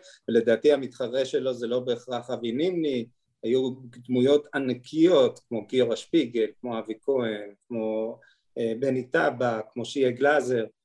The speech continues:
אה, ובסוף אף אחד לא עשה בפרק זמן, אמנם הרבה יותר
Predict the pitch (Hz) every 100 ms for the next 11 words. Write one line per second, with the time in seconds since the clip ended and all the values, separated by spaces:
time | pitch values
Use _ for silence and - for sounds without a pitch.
0 | _ _ _ - 123 117 117 117 113 117
1 | 113 113 185 240 - - _ _ _ -
2 | - _ _ _ - 180 180 139 - 170
3 | 160 117 123 131 143 - 156 151 123 -
4 | 156 165 - 156 156 127 120 135 131 110
5 | 110 139 139 151